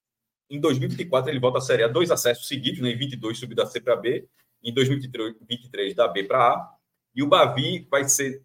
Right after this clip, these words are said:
nas rodadas, na terceira rodada e na vigésima segunda rodada. O primeiro vai ser na, no Barradão, o segundo na Fonte Nova.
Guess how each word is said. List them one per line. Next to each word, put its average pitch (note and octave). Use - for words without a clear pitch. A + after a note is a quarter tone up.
nas B2
rodadas, A2
na G#2+
terceira D3+
rodada D3+
e -
na E3
vigésima D#3
segunda E3
rodada. D2+
O -
primeiro B2+
vai A#2+
ser -
na, G2
no A#2
Barradão, C3
o B2
segundo C3
na C3+
Fonte D3+
Nova. B2+